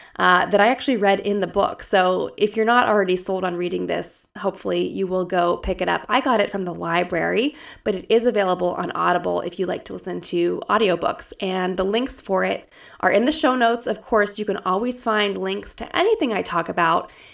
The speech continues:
at wear wag repeat dot com slash podcast. And sometimes I can fit a few links in the actual show description on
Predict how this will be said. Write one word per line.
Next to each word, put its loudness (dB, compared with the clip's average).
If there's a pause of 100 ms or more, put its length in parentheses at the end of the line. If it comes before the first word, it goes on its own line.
(160)
at 2
wear 2
wag 2
repeat -4
dot 0
com 2
slash -2 (160)
podcast. 2 (360)
And 4
sometimes 2
I 0
can 0
fit -2
a -6
few 2
links 0
in -2
the 0
actual -4
show 2
description -2
on -2